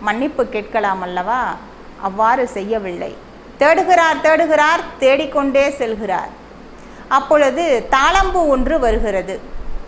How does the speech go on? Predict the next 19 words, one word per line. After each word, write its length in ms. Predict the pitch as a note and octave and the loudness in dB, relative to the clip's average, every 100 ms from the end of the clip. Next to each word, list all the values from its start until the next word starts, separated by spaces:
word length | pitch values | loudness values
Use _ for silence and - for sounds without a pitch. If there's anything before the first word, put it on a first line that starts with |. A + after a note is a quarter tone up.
| - - - | -12 -16 -6
அந்த 320 | C#4 D4+ C#4+ C#4 | 0 2 2 2
தாளம்பூவிடம், 1040 | C#4+ E4+ G#4 F#4+ D4 C#4 B3+ C#4 C#4+ G3+ E3+ - - - | 2 4 2 2 0 0 0 0 -2 -4 -10 -14 -18 -14
"நான் 540 | A#3 C4+ C#4 B3 A3 G#3+ | -4 0 0 0 -6 -10
சிவபெருமானின் 1200 | - D#4 E4+ E4+ C#4+ C4 A3+ A3 G#3 F3+ E3+ - - - - - - - - - | 0 2 2 2 2 2 2 -2 -6 -8 -12 -16 -20 -20 -20 -20 -20 -20 -8 0
சிரசை 460 | C4+ F4 F4+ C#4 | 2 2 0 0
பார்த்து 380 | B3+ B3+ C#4+ C#4+ | 2 2 2 -2
விட்டேன், 520 | A#3 A3 C4+ C4+ A#3 | -2 0 2 2 0
நீதான் 420 | G#3+ C4+ C#4+ D4 D#4 | -4 0 2 2 0
சாட்சி 540 | - B3 C4 - C#4 | 0 0 0 -4 -4
என்று 320 | A3 G#3+ C#4+ | -4 -4 -6
கூறிவிடு" 520 | - C4+ C4+ A3+ A3 | -4 -4 -2 0 0
என்று 300 | A3+ G3+ A#3+ | 0 -2 -6
கூறுகிறார். 720 | - A3+ G3 F3 E3+ - - - - - - - - - - - | -4 -6 -6 -6 -6 -6 -6 -10 -10 -12 -10 -8 -8 -8 -12 -4
அந்த 360 | C#4 E4 E4 | 0 2 0
தாளம்பூவும் 1040 | D4+ D#4 D#4+ G4 F#4 C#4+ C#4+ D#4 E4 A#3 - - - | 2 2 2 2 2 0 0 2 2 -2 -8 -12 -2
அவ்வாறே 560 | B3 C4 F4 E4+ E4 | 0 2 2 2 0
செய்கிறேன் 760 | E4+ C4+ A#3+ A#3 A3+ A#3 F#3+ - - | -2 -2 -2 -2 -2 -2 -4 -10 -8
என்று 340 | A3+ A#3+ D#4 | -8 -6 -8
கூறுகிறது. 640 | C4 A#3 G#3 F#3 E3 - | -4 -4 -4 -6 -6 -10